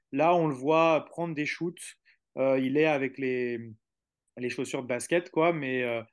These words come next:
mais pour l'instant, tu sens qu'il, il fait très peu d'efforts. Euh, c'était soit des tirs sous le panier, euh, à l'arrêt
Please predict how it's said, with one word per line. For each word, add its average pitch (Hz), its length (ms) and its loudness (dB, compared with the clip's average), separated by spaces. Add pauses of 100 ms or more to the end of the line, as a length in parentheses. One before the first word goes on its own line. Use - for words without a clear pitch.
(440)
mais 127 220 -4
pour 131 180 -2
l'instant, 156 440 2
tu - 160 -12
sens 175 200 -6
qu'il, 123 800 0
il 131 140 -10
fait 135 160 -4
très 156 260 0
peu 175 140 4
d'efforts. 156 580 0 (380)
Euh, 120 200 -2
c'était 135 360 -2
soit 165 260 2
des 151 140 2
tirs 160 240 -4
sous 147 160 -4
le 139 80 -8
panier, 147 540 2
euh, 143 100 0
à 131 120 0
l'arrêt 147 480 0